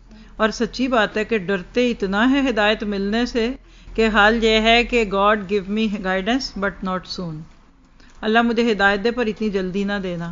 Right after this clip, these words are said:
मसलन अभी मेरी शादी हो ले, अच्छा ज़रा मैं चाव पूरे कर लूँ, अच्छा मेरे अरमान पूरे हो जाए, और फिर होते होते अपने बच्चों की शादियों की उम्रों पे कहते हैं,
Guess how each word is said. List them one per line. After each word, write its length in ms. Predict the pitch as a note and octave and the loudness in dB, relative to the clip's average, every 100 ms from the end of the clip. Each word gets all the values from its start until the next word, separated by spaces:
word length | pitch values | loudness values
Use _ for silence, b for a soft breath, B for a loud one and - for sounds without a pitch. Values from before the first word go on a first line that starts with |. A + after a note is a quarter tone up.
| E3+ - | -12 -8
मसलन 360 | G#3 - A3 A3 | -6 -2 -2 0
अभी 180 | G3 | -2
मेरी 200 | G#3 G3+ G#3 | -2 -2 -4
शादी 380 | G3 F3+ F#3+ | -4 -4 -4
हो 100 | G3 F3 | -4 -4
ले, 140 | F3 - B B | -6 -10 B B
अच्छा 240 | G#3+ A#3 | -4 -2
ज़रा 200 | G#3+ A3 | 0 0
मैं 120 | A3 A3 | 0 -2
चाव 260 | G#3+ G3 G3 | 0 -2 0
पूरे 220 | G3+ G3 | -4 -4
कर 200 | G3 F3+ | -4 -6
लूँ, 200 | F3+ F3+ - B B | -6 -8 -12 B B
अच्छा 220 | G#3+ A#3+ A3+ | -4 -2 0
मेरे 200 | A3+ A3+ | 2 2
अरमान 380 | G#3 G3+ G3 F#3+ | 0 0 -2 -2
पूरे 240 | G3 F3+ | -4 -4
हो 140 | F3+ E3+ | -4 -4
जाए, 140 | F#3 | -2
और 140 | G3+ G3 | -2 0
फिर 120 | A3+ | -2
होते 340 | G#3 G#3+ A#3 | 0 -2 2
होते 260 | B3 A#3 A#3+ | 2 2 2
अपने 260 | A3+ A3 A3+ | 0 0 -2
बच्चों 320 | G3+ G3 A3+ | -2 -2 -2
की 160 | A3 A3+ | -2 -2
शादियों 440 | A3 F#3+ G3 A3+ | -2 -2 -2 -2
की 120 | A3 | -2
उम्रों 280 | A3 G#3 A3 | -2 -2 -2
पे 200 | A3 A3 G#3 | -2 -2 -2
कहते 280 | G3 F#3 | -4 -2
हैं, 120 | A3+ | -4